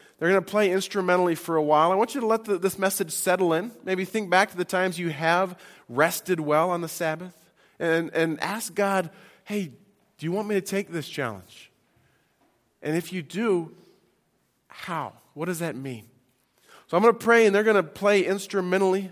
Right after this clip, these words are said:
for a little bit. And then come on up and grab a candle. Guys, men, i-, i-,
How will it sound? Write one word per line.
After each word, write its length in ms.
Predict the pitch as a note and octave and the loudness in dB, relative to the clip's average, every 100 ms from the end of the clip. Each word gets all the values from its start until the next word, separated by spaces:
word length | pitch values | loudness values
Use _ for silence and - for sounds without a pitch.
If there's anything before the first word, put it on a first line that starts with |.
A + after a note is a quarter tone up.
| - | -16
for 220 | - F#3 | -6 2
a 60 | F3 | 4
little 260 | F3+ F#3 | 6 4
bit. 200 | E3 F#3 F3 - - - - - | 2 0 0 -12 -20 -20 -20 -4
And 100 | F#3 | 2
then 140 | G3+ G3+ | 2 2
come 240 | G3 A#3+ | 0 2
on 180 | B3 G#3 | 4 4
up 240 | C#3 - - _ _ _ | 0 -2 -14 _ _ _
and 160 | D#3+ D#3 | -4 0
grab 240 | E3+ F3+ | 2 2
a 60 | F3 | 0
candle. 480 | - D#3 C3+ A2+ G2+ _ _ _ _ _ _ - | -6 -4 -4 -6 -12 _ _ _ _ _ _ -4
Guys, 600 | C#3 E3+ A#3 A3+ - - _ | -2 0 -4 -6 -12 -18 _
men, 300 | D3+ E3+ A3+ | -6 -4 -4
i-, 40 | G3+ | -4
i-, 320 | F3 D#3 | -4 -6